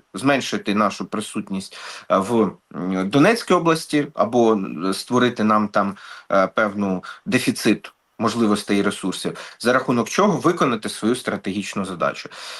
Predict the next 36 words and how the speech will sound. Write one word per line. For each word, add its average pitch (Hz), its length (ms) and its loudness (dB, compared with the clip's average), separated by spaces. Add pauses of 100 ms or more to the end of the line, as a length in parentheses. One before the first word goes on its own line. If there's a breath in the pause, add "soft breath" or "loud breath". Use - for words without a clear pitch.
(140)
Е, 95 420 4
Запоріжжя, 147 880 2
Херсонщина, 151 840 2 (200 loud breath)
навіть 123 280 2
не 135 100 4
дивлячись 110 440 2
на 117 80 2
оці 113 220 -2
всі 107 200 -4
політичні 107 520 -2
заяви, 101 300 2
що - 160 -6
ми 101 100 0
маємо 92 320 0
відійти 98 360 -6
повністю 92 440 -6
з - 20 -8
Запоріжжя 92 480 -4
і 90 60 -6
з - 80 -10
Херсонщини, - 720 0 (380 loud breath)
не 117 80 0
дивлячись 110 520 0
на 104 120 4
оці 98 380 -2
абсолютно, 95 760 -4 (360 loud breath)
е, 90 180 0
дурнуваті 101 600 0
заяви 92 400 2
про - 160 -14
те, 90 140 -6
що - 160 -10
Сумщина 95 520 -2
має 90 200 -2
стати 87 360 -6
частиною 87 560 -8